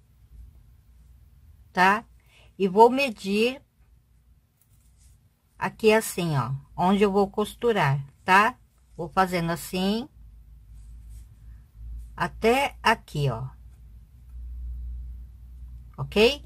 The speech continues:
E aqui eu vou colocar o meu marcador. Então, esta parte vai ficar assim,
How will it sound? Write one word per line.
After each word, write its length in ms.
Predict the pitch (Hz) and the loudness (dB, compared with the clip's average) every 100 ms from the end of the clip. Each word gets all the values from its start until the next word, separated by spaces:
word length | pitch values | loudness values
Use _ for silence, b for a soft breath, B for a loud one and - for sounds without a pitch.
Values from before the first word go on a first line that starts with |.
| b b - | b b 0
E 80 | 202 | 0
aqui 240 | 202 233 | 4 6
eu 100 | 233 | 6
vou 120 | 240 | 4
colocar 640 | 240 254 233 - 208 214 - - | 2 0 2 4 4 4 -4 -10
o 80 | 185 | -2
meu 160 | 208 214 | 0 2
marcador. 640 | 214 202 226 202 160 143 139 - - - - - - - - - _ - - - _ - _ _ _ - _ - _ - _ _ _ _ - - _ - _ _ _ _ - - B B | 2 0 0 -2 -2 -4 -8 -16 -20 -20 -20 -20 -20 -20 -20 -20 _ -20 -20 -20 _ -20 _ _ _ -20 _ -20 _ -20 _ _ _ _ -20 -20 _ -20 _ _ _ _ -20 -20 B B
Então, 360 | 208 208 269 330 | 4 8 8 6
esta 360 | 240 320 - 220 | 4 4 4 -4
parte 720 | - 208 220 226 214 - - _ _ _ _ | -2 2 6 6 2 -10 -16 _ _ _ _
vai 220 | 175 220 | 0 2
ficar 560 | 220 247 - 220 208 226 | 2 -4 -4 2 4 4
assim, 580 | 254 - - 190 160 | 2 -4 -4 -4 -4